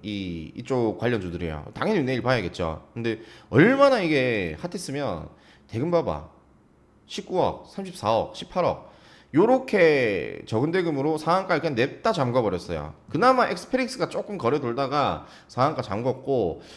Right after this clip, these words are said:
어, 나우아이비가 끝에 어떻게 됐나? 우리 나우아이비 오늘 수-, 수입 봤는데, 아, 얘도 머리 채우고 마감했네. 이런 상한가까지는 못 갔고,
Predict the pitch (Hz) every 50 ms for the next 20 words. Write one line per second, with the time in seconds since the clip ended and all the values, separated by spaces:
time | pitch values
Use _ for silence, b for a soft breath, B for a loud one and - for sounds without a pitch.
0 | B B - - 107 104 101 135 196 247 254 247 220 202 190 175 175 175 170 165
1 | 160 156 156 151 151 147 143 143 139 139 135 151 147 - 202 - 143 123 - 107
2 | 110 120 123 117 95 90 104 135 165 170 - 95 104 107 101 127 147 143 123 104
3 | 104 98 95 92 - - 156 113 - - - - 160 143 101 - 101 95 87 85
4 | 104 107 95 82 78 78 - - - - - - - - - - - - - -
5 | - - - - - - _ _ - - - - - - - - 143 165 147 123
6 | 175 196 170 - - 254 214 165 101 85 - 95 95 95 87 85 80 80 80 80
7 | 90 95 101 92 90 85 - - 139 165 180 180 180 - 131 110 98 90 87 87
8 | - 92 - - 120 117 107 98 90 85 82 78 76 - -